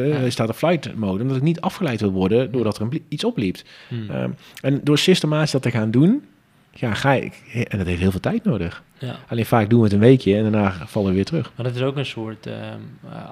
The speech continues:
Speaker 2: afspraak die je daarvoor al hebt gemaakt. Je zegt tegen jezelf eigenlijk van, "Ik zet hem op, eh, vlieg-, eh, vliegtuigmodus." En daardoor word je, als je hem hoort, ga je pakken, dan kan je natuurlijk niet gelijk naar internet.
Speaker 1: Ook, dat klopt. Maar het is ook dat ik,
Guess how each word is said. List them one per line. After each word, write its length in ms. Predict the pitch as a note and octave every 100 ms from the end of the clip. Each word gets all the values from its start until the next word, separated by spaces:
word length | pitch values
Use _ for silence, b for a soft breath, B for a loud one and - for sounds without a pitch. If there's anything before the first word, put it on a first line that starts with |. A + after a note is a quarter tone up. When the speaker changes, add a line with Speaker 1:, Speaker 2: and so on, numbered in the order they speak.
| -
Speaker 2:
afspraak 520 | D3 C#3 - A2 A2
die 100 | A#2
je 80 | A#2
daarvoor 380 | A2 - C#3 C3
al 120 | A2
hebt 160 | A2 -
gemaakt. 340 | A#2 G#2 G#2
Je 60 | A#2
zegt 220 | B2+ A#2+
tegen 180 | A#2+ A2
jezelf 280 | A2+ A#2 A2+
eigenlijk 320 | - G#2 A2
van, 120 | -
"Ik 80 | A2
zet 160 | - A#2
hem 140 | A2
op, 120 | A2 -
eh, 60 | A2+ G#2 G#2+ -
vlieg-, 240 | C3+ B2+
eh, 60 | - A#2+ G#2+ G#2+ A2
vliegtuigmodus." 880 | - C3 A#2 G#2+ G2+ G2+ C3+ - - b b b b -
En 160 | A#2+
daardoor 540 | A2 A2+ A#2 A#2 A#2 A2 A2 _ _
word 220 | A2+ A#2+
je, 100 | B2+
als 140 | A2+ -
je 60 |
hem 80 | A2+
hoort, 200 | A#2 - B2+ F3 E3
ga 140 | - A2
je 80 | -
pakken, 300 | D#3+ E3 G#2
dan 120 | G#2
kan 120 | G#2 A2
je 60 |
natuurlijk 260 | G#2+ G#2 A2+
niet 160 | A2+ -
gelijk 260 | A#2+ A#2
naar 160 | A#2 B2
internet. 280 | C#3 F2+ G2+
Speaker 1:
Ook, 300 | F#3 - - b b b b -
dat 200 | A2 -
klopt. 380 | A2+ G3 - - -
Maar 160 | A#2
het 120 | A2+ A2+
is 160 | A#2
ook 220 | F#3 D#3
dat 120 | A2+ G#2+
ik, 220 | G#2+